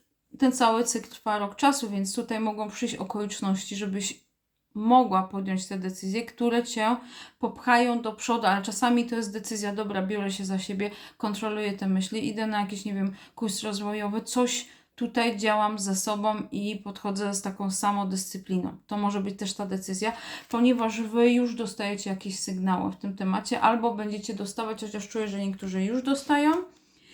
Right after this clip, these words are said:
i ktoś was w tym poprowadzi. Czyli jeżeli gdzieś tutaj chcecie zmienić sposób myślenia, e, coś zrobić ze sobą, jakiś porządek,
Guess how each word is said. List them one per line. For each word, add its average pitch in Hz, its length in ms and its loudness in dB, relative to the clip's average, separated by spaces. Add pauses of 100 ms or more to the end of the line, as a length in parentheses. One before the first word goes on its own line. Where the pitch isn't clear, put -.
(460)
i 247 80 4
ktoś 349 320 4
was 320 200 4
w - 40 -12
tym 277 140 6
poprowadzi. 220 720 -2 (460)
Czyli 254 220 4
jeżeli 262 360 6
gdzieś 254 200 2
tutaj 254 260 0
chcecie 240 440 0 (160)
zmienić 220 300 -2
sposób 254 420 -4
myślenia, 208 920 2 (480)
e, 208 460 -2
coś - 520 2
zrobić 240 480 2
ze 240 100 2
sobą, 233 320 0
jakiś 240 280 -4
porządek, 220 960 0